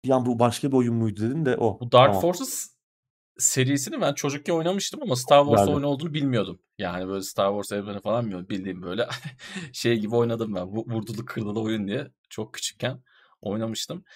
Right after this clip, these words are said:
Speaker 2: Bir de şöyle senin demin dediğin şey yani bunu Respawn'dan isteriz. Eğer bir oyunu alacaksan da yani bir F P S oyunu yapıyorsan da bir aksiyon oyunu yapıyorsan da tek kişilik sen yani on-, onu da Dark Forces'tan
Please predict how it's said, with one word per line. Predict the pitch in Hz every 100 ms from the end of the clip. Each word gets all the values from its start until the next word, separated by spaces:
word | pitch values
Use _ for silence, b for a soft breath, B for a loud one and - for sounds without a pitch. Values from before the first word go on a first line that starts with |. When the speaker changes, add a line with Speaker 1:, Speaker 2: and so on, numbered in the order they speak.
| b
Speaker 2:
Bir | 127
de | 240
şöyle | - 175 165 180
senin | - - 127 - - _ -
demin | 123 120 135
dediğin | 135 131
şey | 127 120
yani | 110 101 104 110
bunu | 120 135 - -
Respawn'dan | 113 - 123 135 160
isteriz. | 170 - 175 208 - - - - _ _ _ _ _ _ _ _ -
Eğer | 120 131 127 123
bir | 127
oyunu | 127 135 131
alacaksan | 127 131 127 151 - 110 101
da | 98
yani | 101 101
bir | 104
F | 117 107
P | 117
S | - 127
oyunu | 117 113 113 -
yapıyorsan | 113 - 135 120 104
da |
bir | 98 95
aksiyon | - 120 117
oyunu | 117 117
yapıyorsan | 113 - 123 110
da | 104
tek | - 113 -
kişilik | 120 -
sen | 127 110
yani | 131
on-, | - 143
onu | 170 139 107
da | 170
Dark | 123 127 -
Forces'tan | 127 120 123 - 113